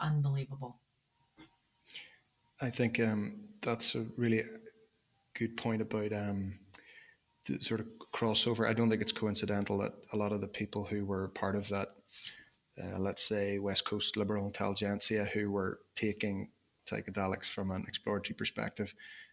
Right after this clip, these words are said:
Speaker 2: so many of them are now, um, very big advocates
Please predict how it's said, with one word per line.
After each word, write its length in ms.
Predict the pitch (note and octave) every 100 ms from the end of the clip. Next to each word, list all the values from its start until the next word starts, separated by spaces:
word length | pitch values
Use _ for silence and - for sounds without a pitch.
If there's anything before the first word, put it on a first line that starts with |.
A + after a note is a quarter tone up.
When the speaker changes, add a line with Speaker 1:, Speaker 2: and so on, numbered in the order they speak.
| _ _
Speaker 2:
so 440 | - - A#2 A2 G#2+
many 380 | G2 G2 G#2
of 140 | G#2 G2
them 160 | G2 F#2
are 80 |
now, 400 | F#2 F#2 F#2 F#2+ - - _ _ _ _
um, 760 | G#2+ G2 F#2+ F#2+ - - - - _ -
very 260 | G#2 G2 - -
big 180 | G#2 G2
advocates 580 | G2 F#2+ - - -